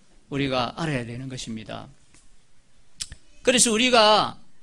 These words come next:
어, 때로는 이제 교회에 보면은 이제 구도자들이 들어올 수 있습니다. 뭐 가족들을 통한 그런 구도자는 좀 다르겠습니다만은 우리가 잘 모르는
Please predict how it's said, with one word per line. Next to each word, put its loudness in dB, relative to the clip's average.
어, -4
때로는 6
이제 4
교회에 6
보면은 0
이제 -6
구도자들이 4
들어올 0
수 -6
있습니다. -6
뭐 0
가족들을 0
통한 0
그런 -2
구도자는 -2
좀 -4
다르겠습니다만은 0
우리가 0
잘 -4
모르는 2